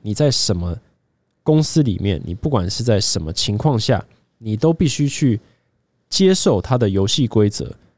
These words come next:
之后，去那个拟出最好的策略，拟出最好的 plan，然后呢，再想办法带给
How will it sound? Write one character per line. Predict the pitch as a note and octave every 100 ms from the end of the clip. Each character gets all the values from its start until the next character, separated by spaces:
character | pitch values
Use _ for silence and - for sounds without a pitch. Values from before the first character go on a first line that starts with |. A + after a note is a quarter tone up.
| _
之 | - -
后， | F3+ A#3 - _ _ _ _ _ _ _ _
去 | - E3 C3+ G#2 _ _ _ _ _ _ _ _ _ _ _ _
那 | - A2
个 | G#2+ G2 G2 F#2 A#2
拟 | A#2 A2
出 | G2 D#3+ D#3
最 | D3+ G#3 A#2+
好 | G2+ -
的 | - D2 -
策 | - - G#2
略， | G2+ F2 -
拟 | G2+
出 | -
最 | B2+ D#3+
好 | A2+ F#2
的 | -
plan， | - E3 B2 C#2 - _ _
然 | - G2+
后 | C3+ A#2
呢， | G2+ A2 _ _ _ _
再 | - F3 A2+ - -
想 | - F#2+
办 | A2+ C3
法 | A2 E2 -
带 | - B2
给 | G#2 C2+